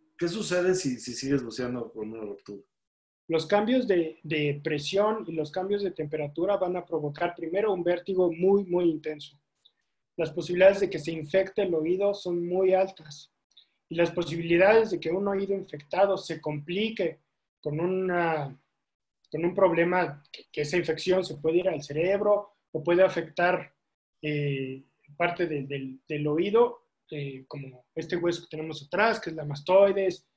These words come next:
Speaker 2: En fin, se puede complicar de forma muy seria, acabar en una cirugía muy grande y que definitivamente ahora sí vas a perder, eh, la, la,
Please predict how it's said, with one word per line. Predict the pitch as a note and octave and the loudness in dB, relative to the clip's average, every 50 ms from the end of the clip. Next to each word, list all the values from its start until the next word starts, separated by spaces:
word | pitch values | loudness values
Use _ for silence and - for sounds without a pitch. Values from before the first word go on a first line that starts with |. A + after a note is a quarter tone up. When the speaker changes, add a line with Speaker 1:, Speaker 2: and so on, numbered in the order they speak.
| _ _ _ _ _ _ | _ _ _ _ _ _
Speaker 2:
En | - E3 D#3 | -12 -8 -6
fin, | F3 G#3+ | -6 -6
se | G#3+ - F3 | -6 -6 -4
puede | - G#3 A3 A#3 A3 G3+ - - _ _ _ _ | 0 2 2 2 2 0 -6 -12 _ _ _ _
complicar | - E3 D3+ C#3+ D3+ C#3+ - C#3 C#3+ | -6 -6 -6 -6 -6 -4 -2 0 2
de | - G3+ E3 C#3+ | 2 2 0 0
forma | - - - E3+ F3+ G3 F#3+ | -2 -2 0 0 2 2 2
muy | F3 E3+ F3 F3+ F#3+ | 2 4 6 6 6
seria, | F#3+ - - G3 F#3+ G3+ G#3 A3+ A#3 A#3 A3+ - _ _ _ _ _ _ _ | 4 4 4 2 4 4 4 4 2 2 -2 -8 _ _ _ _ _ _ _
acabar | - D3 D3 E3 D#3 D#3 F3 G3 A3+ | -6 -4 -2 0 2 4 4 6 6
en | A#3 G#3+ G#3 | 6 4 4
una | G3+ G#3+ G#3+ G#3 | 2 0 0 -2
cirugía | G3+ - F3+ E3 D3 - F3+ F3 | -2 -2 -4 -6 -2 0 0 2
muy | E3+ E3+ E3+ F3+ G3 G#3 G#3+ G3+ | 2 2 2 2 2 2 2 2
grande | F3 F#3 F#3 F#3+ G3+ G#3 A3+ B3+ C4 B3+ - _ _ | 2 2 2 2 2 2 2 2 0 -2 -6 _ _
y | F#3 E3+ D3 D3 | -8 -8 -4 0
que | - F3+ | 2 2
definitivamente | E3 E3 D#3 D3+ - E3+ D#3+ D3+ F3+ F#3 G#3 A3 G#3 - B3+ A#3+ F3+ D3+ | 4 4 2 0 -2 -6 -4 -2 -2 -2 0 -2 0 4 4 4 4 4
ahora | D3 E3 F#3+ F#3+ | 2 4 4 4
sí | F3+ - - F3+ | 2 2 -2 -4
vas | E3+ F3 E3+ - | -4 -4 -2 -2
a | G3 F#3+ | -2 -2
perder, | - D#3+ D3 C#3+ D3+ E3 F3 E3+ - - _ _ _ _ _ _ _ _ _ _ _ _ - | 0 -2 -2 0 2 4 4 2 2 -2 _ _ _ _ _ _ _ _ _ _ _ _ -2
eh, | E3 D#3 D3+ D3 C#3+ C#3 C3 C3 C3+ - _ _ _ | 0 0 2 2 0 0 -2 -4 -8 -14 _ _ _
la, | - D#3 D3 C#3+ C#3+ C#3+ | -2 -2 -2 -2 -2 -4
la, | C#3+ C#3+ D3+ D3 D3 C#3+ C3+ - - | -4 -2 0 0 0 0 -2 -6 -10